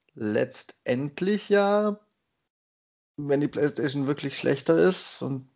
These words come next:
keine sechzig F P S bieten kann, die Xbox aber schon, beispielsweise, dann, dann ist das ja so eine wesentliche <laughs> Plattformbeschränkung.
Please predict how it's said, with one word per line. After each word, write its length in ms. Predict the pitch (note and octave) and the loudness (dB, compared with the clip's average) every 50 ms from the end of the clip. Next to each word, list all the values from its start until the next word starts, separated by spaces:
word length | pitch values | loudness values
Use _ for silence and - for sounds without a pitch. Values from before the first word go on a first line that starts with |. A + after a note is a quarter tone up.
| _ _ _ - | _ _ _ -14
keine 280 | _ - C#3 C#3 C#3+ C#3 | _ 2 2 4 4 4
sechzig 340 | C3+ D3 C#3+ - - D3+ C#3+ | 4 2 2 2 0 2 2
F 160 | C#3 C3 - | 2 0 2
P 80 | - - | 2 2
S 200 | - D3 D3 - | 2 2 0 0
bieten 280 | - F#3+ F3+ - F3+ | -4 -4 -2 -2 2
kann, 240 | E3 F3+ F3 F3 F3 | 4 4 4 4 4
die 160 | E3 D#3+ - | 2 2 2
Xbox 380 | D3+ - - - D3 C#3+ - - | 0 -2 -2 -2 -2 -2 0 0
aber 260 | - B2+ C3 C3 B2 | 2 4 6 4 4
schon, 500 | - - D#3+ E3+ A#3+ D4+ D4+ C4+ A3+ G3+ - _ | 4 4 4 4 4 2 -2 -4 -6 -10 -12 _
beispielsweise, 960 | _ C#3 C#3 D3 - - E3+ - - - D#3+ E3 F3 F3 F3+ G3 G#3+ A3+ A3 - - - - - - - - - _ _ _ | _ 2 2 2 0 -2 -6 -4 2 4 6 6 6 6 4 2 0 0 -4 -10 -16 -14 -12 -12 -12 -14 -16 -20 _ _ _
dann, 140 | - D3+ - - | -4 -4 0 2
dann 120 | - E3 - | 0 0 2
ist 320 | - A#3+ A#3+ - - - | 0 -2 -2 0 2 2
das 160 | F3 C#3+ - | 2 4 4
ja 160 | D#3+ C#3 C3 | 4 4 4
so 80 | A#2 C3 | 2 0
eine 220 | A#2+ A#2+ A#2 G#2+ | -2 -2 -2 -2
wesentliche 600 | A2 A2+ B2 A#2+ B2+ B2 B2 A#2+ A#2 - - - | -2 -2 -2 -2 -2 0 -2 -2 -2 -4 -6 -4
<laughs> 0 | |
Plattformbeschränkung. 1400 | - - - D3+ C#3 - - - - - C3+ - - D3 C3+ - - - - - - - - - - C3 C3 - | -4 2 2 2 2 2 -2 -6 -4 -4 -4 -2 -2 -2 0 0 -2 -2 -2 -4 -4 -4 -8 -12 -10 -10 -10 -10